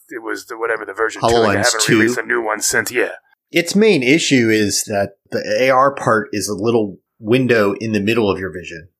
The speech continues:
Speaker 2: It's, it's not nearly wide enough. It's a tiny little field of view. You know, it doesn't have the, the battery life, processing power, field of view, all these other things necessary to be something you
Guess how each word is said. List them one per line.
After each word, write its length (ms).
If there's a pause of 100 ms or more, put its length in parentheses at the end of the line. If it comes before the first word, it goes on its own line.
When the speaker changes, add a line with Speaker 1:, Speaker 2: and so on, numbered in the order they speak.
(160)
Speaker 2:
It's, 180
it's 220
not 180
nearly 260
wide 300
enough. 240
It's 160
a 60
tiny 340
little 240
field 240
of 80
view. 320 (100)
You 140
know, 180
it 140
doesn't 240
have 360
the, 400 (640)
the 140
battery 380
life, 280
processing 520
power, 320
field 260
of 80
view, 260
all 160
these 200
other 160
things 380
necessary 600
to 60
be 120
something 420
you 340